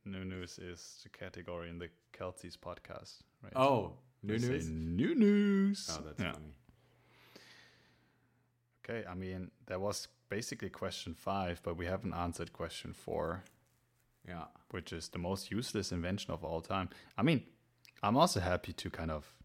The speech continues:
Speaker 1: drag that into next week and have you guys answer it too without us kind of knowing what, what our answer is, because I think there's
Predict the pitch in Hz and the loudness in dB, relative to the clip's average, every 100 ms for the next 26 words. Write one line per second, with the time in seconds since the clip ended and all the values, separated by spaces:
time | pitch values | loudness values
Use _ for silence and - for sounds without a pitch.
0 | _ _ _ _ _ _ - 92 98 95 | _ _ _ _ _ _ -2 0 0 0
1 | 90 87 - 87 123 - 87 87 98 87 | 0 -2 -2 0 0 -2 -2 -4 -2 -2
2 | 87 85 - 104 87 85 85 - 90 85 | -2 -4 0 0 2 0 0 -2 -2 -2
3 | 85 82 - 117 98 90 87 87 87 87 | -4 -4 -2 0 2 0 0 0 2 0
4 | 95 - - 87 - 87 101 117 85 85 | -2 -2 -4 -6 -4 2 4 4 2 0
5 | 85 85 - - - _ 92 87 87 85 | 0 -2 -4 -12 -14 _ -2 0 -2 -4
6 | 82 95 85 - 85 98 104 123 165 123 | -4 -4 -6 -6 -2 -2 0 2 4 6
7 | 104 - | 4 2